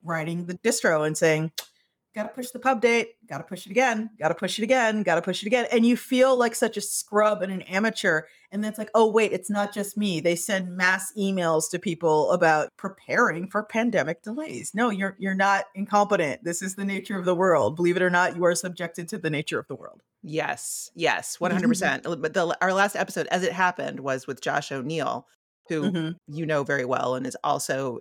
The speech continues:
Speaker 2: in a, he's in a parallel situation. He was also talking about the same thing where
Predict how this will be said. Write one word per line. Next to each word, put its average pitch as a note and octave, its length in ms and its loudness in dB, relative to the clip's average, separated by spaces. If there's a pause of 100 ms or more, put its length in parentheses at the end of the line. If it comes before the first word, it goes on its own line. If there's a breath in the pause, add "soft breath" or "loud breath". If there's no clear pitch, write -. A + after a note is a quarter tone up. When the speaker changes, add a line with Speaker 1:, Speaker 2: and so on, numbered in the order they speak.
Speaker 2:
in C3+ 120 -6
a, B2+ 240 -2 (460)
he's D#3+ 100 -10
in E3+ 80 -4
a C3 60 -8
parallel D#3 640 2
situation. B2+ 640 -8
He B2+ 60 -6
was B2+ 100 -8
also B2+ 200 -4
talking C3 120 -10
about B2 140 -12
the - 40 -16
same - 200 -10
thing E3 180 -2
where A#2 200 -2